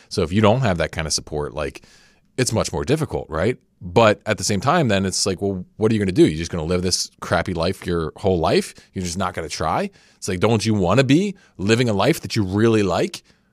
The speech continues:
Of course you do. But what you're gonna do, right? 'Cause you're, you're stuck. You're stuck in an energy trap.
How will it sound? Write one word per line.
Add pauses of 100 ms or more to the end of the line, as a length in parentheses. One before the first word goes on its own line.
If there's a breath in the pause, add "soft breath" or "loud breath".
(120)
Of
course
you
do. (720 loud breath)
But
what
you're
gonna
do,
right?
'Cause
you're,
you're
stuck.
You're
stuck
in
an
energy
trap.